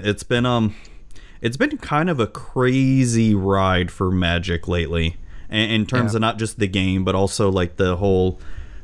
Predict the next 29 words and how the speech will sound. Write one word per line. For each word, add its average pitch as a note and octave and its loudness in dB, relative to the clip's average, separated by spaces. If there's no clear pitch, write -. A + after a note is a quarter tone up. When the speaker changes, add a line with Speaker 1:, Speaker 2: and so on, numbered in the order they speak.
Speaker 1:
drama G2 0
of G2+ 0
it F#2+ -4
too. F#2+ 2
And F#2 0
it G2+ -4
feels A2+ 0
like G2 0
every G2 -2
week F#2 -2
there's F2 0
something G2 0
new F2+ 0
happening. E2+ -2
And D#2+ -4
Speaker 2:
Well, D3 2
well, D3 0
Zuby, B2+ 0
power C#3+ 0
and A#2+ -4
toughness A#2 -6
is G2 -10
hard A2 0
to G#2+ -8
get G2+ -4
right G#2 -2
on G2 -6
a G2+ -8
card, - -6